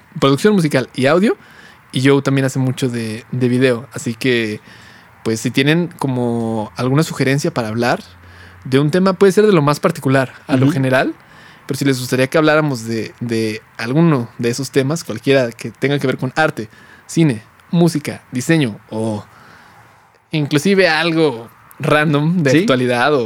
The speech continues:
Speaker 1: o, o de interés o de culto, ¿por qué no?
Speaker 2: Ujú.
Speaker 1: Pues coméntenos, coméntenos y pues sería todo un gusto poder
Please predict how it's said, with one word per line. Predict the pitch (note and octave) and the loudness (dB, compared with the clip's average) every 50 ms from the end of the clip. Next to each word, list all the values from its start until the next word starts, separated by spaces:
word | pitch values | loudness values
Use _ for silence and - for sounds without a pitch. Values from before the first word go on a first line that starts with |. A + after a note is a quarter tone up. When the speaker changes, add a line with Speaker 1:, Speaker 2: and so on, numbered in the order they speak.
| A2 G#2+ A2 | -4 -6 -8
Speaker 1:
o, | G#2 A2 A2+ A2+ A2 G#2 G#2 G#2 | -8 -8 -6 -6 -6 -6 -6 -6
o | A2 A2+ | -6 -6
de | A2 A2 | -6 -8
interés | A2 G#2+ A#2 - A#2+ A#2+ A#2+ C3+ - - - | -8 -8 -4 -4 -2 0 0 0 -2 -2 -6
o | C3 G#2+ | -8 -8
de | G#2 | -10
culto, | - - B2+ C3+ D3 C3+ C3+ A#2+ - | -6 0 2 2 2 2 -2 -8 -10
¿por | G3 - G#2+ - | -10 -12 -14 -8
qué | - | -4
no? | B2 B2+ B2+ G3 C#4 - _ - - | -2 -2 -2 -2 -6 -8 _ -12 -10
Speaker 2:
Ujú. | A#2 A2 A2 A#2+ C#3+ - - _ _ _ _ _ | -8 -8 -6 -8 -10 -12 -18 _ _ _ _ _
Speaker 1:
Pues | A2+ A2 G#2 - - | -6 -6 -6 -8 -4
coméntenos, | - C3+ D3 F3+ F3+ - G3+ F#3+ F#3+ F3+ - - - - | 0 2 2 2 2 4 2 2 2 0 -4 -10 -8 -4
coméntenos | D3+ D3 D3+ D#3 - F#3 F#3+ G3+ A3 G#3 - - | 0 0 0 2 2 2 2 2 0 0 -4 -6
y | A#2+ G#2+ G2+ G2 - | -8 -8 -10 -10 -10
pues | A2+ G#2+ - | -10 -8 -8
sería | - - - - - C#3 B2+ B2 A2+ A#2 A#2+ | -8 -10 -10 -12 -12 -10 -8 -4 -4 -4 -2
todo | A#2 - C3 | -2 0 0
un | B2+ C#3 | 0 0
gusto | C#3 C3+ C3 - - A#2 | 0 -2 -2 -4 -6 -6
poder | - A2+ A2 A2+ A2+ - | -2 0 0 0 0 -4